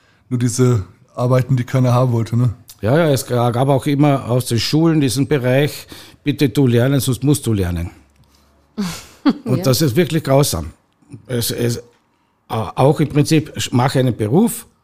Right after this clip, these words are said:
Speaker 2: dann schaust du, dass du eine gut bezahlte Anstellung bekommst und dann gehst du endlich in die Rente, damit du nichts mehr tun brauchst.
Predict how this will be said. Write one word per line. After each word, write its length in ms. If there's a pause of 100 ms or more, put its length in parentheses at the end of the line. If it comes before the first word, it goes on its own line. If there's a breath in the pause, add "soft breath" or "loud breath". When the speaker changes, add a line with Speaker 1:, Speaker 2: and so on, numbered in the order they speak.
(300)
Speaker 2:
dann 100
schaust 340
du, 60
dass 200
du 100
eine 400
gut 200
bezahlte 460
Anstellung 400
bekommst 540 (500 soft breath)
und 180
dann 140
gehst 280
du 200 (100)
endlich 280
in 80
die 60
Rente, 280
damit 180
du 80
nichts 220
mehr 140
tun 240
brauchst. 440